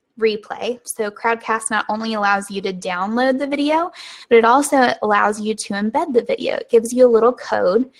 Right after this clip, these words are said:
and you can put it right into a blog post or a page on your website. And instead of showing the video right away, it has another little opt-in. And so you can start to collect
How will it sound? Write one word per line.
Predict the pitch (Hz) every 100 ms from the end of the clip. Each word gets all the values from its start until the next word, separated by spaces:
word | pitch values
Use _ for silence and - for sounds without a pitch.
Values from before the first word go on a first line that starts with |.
| - - -
and | 240
you | 226
can | 240 240
put | 233
it | 226 208
right | 196 214
into | 262 269 302
a | 302
blog | 214 180 196
post | - 208 254 311 - - _
or | 226 208
a |
page | - 202 220
on | 247
your | 285 269
website. | 190 190 - 190 220 - _ - _ _ -
And | 254 254 254 254 254
instead | 254 262 285
of | 330
showing | - 285 269 269
the | 262
video | 233 240 233 214
right | 190 180
away, | 185 277 349 226 220 -
it | 214
has | - 240 233
another | 226 220 247 302
little | 226 190 196 226 -
opt-in. | 339 453 - - - 240 _ _ _ _ _ _ - -
And | 262 262
so | 269
you | 262 269
can | 269
start | 262 254 -
to | 277
collect | - 240 233 226 -